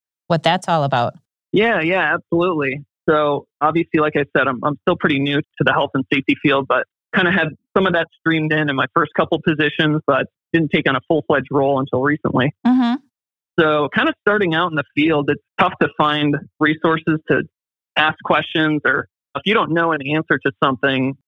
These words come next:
Speaker 2: I found it very difficult to kind of find a place to get those answers. Obviously, you can Google stuff. You can ask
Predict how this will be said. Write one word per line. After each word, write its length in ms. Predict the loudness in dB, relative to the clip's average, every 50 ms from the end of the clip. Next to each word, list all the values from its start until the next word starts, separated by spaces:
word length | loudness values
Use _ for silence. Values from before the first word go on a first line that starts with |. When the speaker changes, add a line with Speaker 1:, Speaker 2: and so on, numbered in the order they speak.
| _ _ _ _ -2
Speaker 2:
I 180 | 0 0 0 0 0 0
found 240 | 0 0 0 0
it 80 | -2 -4 _ _ -14 -8
very 300 | -2 0 0 0 0 -2
difficult 640 | -2 -2 -4 -2 -2 -2 -2 0 0 -2 -2 -4 _ -2
to 200 | 0 0 0 0 -4 _ _ -10 -4 -2
kind 160 | 0 0 0
of 80 | -2 -2 -2
find 180 | -2 0 0 -2
a 60 | -4
place 360 | _ -4 -2 -2 -2 -2 -4 _ -4
to 200 | -4 -2 -2 -4 -6 _ _ _ _ _ _ _ _ _ _ -10 -8 -8 -2 0
get 200 | 0 0 0 -2 -2
those 280 | -2 0 0 0 0 -4 -6 -8 -6
answers. 420 | -4 -4 -4 -2 0 0 0 0 _ -2 -2
Obviously, 400 | 0 0 0 -2 -2 0 0 0
you 100 | 0 0
can 180 | 0 0 -2
Google 340 | 0 0 0 2 2 0 0 -2 -2
stuff. 300 | -2 0 0 0 -2 -4 _ _ _ _ _ _ _ _ _ -4 -2
You 80 | 0
can 140 | 0 0 0
ask 220 | 0 0 -2 -2